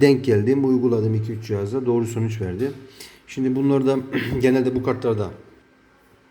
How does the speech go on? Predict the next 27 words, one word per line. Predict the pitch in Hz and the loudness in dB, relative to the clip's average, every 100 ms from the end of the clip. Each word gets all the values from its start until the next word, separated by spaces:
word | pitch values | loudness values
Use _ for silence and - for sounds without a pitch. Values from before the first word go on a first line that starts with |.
| _ _ _ - - - - | _ _ _ -20 -20 -20 -12
denedim. | 113 117 110 107 139 131 | 2 4 4 2 -2 -2
Başka | 107 - | -4 -6
kartlarda | - 110 - 107 | -8 -10 -6 -6
hiç | 113 110 | -6 -6
denemedim. | 110 104 123 113 | -4 -2 -2 -2
Onu | 117 110 | -2 0
bilmiyorum. | 110 107 95 87 - - - - _ - | 0 0 -2 -8 -14 -20 -20 -20 _ -20
Ee, | - - - - 95 | -16 -12 -12 -10 -10
bu | 110 | -6
sefer | 113 113 123 | -4 0 0
onun | 113 127 123 | 2 0 2
da, | 107 | 2
e, | 104 101 | 0 -2
şematiğini | - 110 113 113 117 117 | -2 0 0 0 2 2
incelemek | 113 107 107 101 101 | 2 0 0 -2 -4
gerekiyor. | 104 98 92 101 | -4 -4 -6 -8
Hangi | 95 101 101 | -6 -4 -4
ayaktır, | 98 92 - 101 | -4 -6 -8 -8
hangi | 98 104 98 | -4 -6 -6
şeydir | 95 98 95 - | -6 -6 -6 -4
diye. | 110 | -2
O | 117 | -2
biraz | 107 107 104 | 0 -2 0
daha | 107 | -2
teknik | 107 107 110 98 | -2 -4 -6 -6
bilgiye | 98 101 107 | -6 -2 -2
giriyor. | 95 92 95 | -2 -4 -4